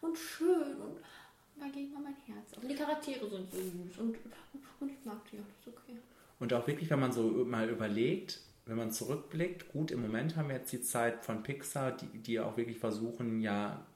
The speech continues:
Speaker 2: Kinder und Erwachsene gleichermaßen zu befriedigen im, im Kino. Äh, aber damals war das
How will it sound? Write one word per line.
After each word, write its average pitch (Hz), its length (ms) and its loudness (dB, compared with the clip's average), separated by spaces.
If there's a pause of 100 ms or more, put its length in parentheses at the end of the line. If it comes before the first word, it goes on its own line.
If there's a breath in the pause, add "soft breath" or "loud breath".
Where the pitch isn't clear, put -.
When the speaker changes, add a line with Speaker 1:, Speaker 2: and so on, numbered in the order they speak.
(520)
Speaker 2:
Kinder 117 320 2
und 104 140 0
Erwachsene 101 400 2
gleichermaßen 131 640 4
zu - 160 2
befriedigen 139 640 0
im, 135 260 0
im 131 300 -2
Kino. 143 400 0 (680 loud breath)
Äh, - 40 -2
aber 120 260 0
damals 127 380 2
war 120 140 6
das 113 160 -2